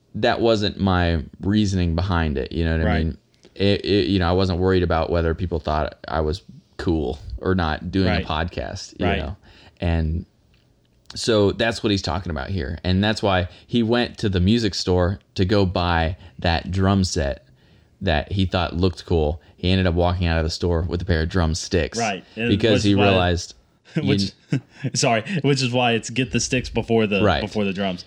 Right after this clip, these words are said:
Speaker 1: 'Cause he realized he needs to put the work in first.
Speaker 2: Right.
Speaker 1: Before you can just go all out.
Speaker 2: Yeah.
Speaker 1: And, um, yeah, that it takes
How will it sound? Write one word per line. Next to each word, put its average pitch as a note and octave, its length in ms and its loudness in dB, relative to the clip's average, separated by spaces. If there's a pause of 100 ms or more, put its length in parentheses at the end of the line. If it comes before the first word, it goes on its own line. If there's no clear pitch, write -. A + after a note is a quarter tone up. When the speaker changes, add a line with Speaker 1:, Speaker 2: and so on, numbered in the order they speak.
Speaker 1:
'Cause A2+ 100 4
he A2+ 80 4
realized A2 380 4
he G#2+ 140 2
needs G#2+ 340 2
to - 80 -6
put E2 340 -2
the F2 100 0
work G2+ 400 2
in D2+ 420 -2 (160)
first. - 720 -4
Speaker 2:
Right. F#2+ 200 -8 (720)
Speaker 1:
Before F#2+ 680 4
you F#2+ 160 0
can F2 200 0
just F2 220 -6
go E2 200 2
all C2 180 -2
out. D2 380 -6 (100)
Speaker 2:
Yeah. G#2 160 -6 (140)
Speaker 1:
And, E2+ 340 2
um, D#2+ 300 0 (340)
yeah, E2 240 0 (100)
that F2+ 260 -2 (380)
it F2+ 220 -2
takes - 500 -2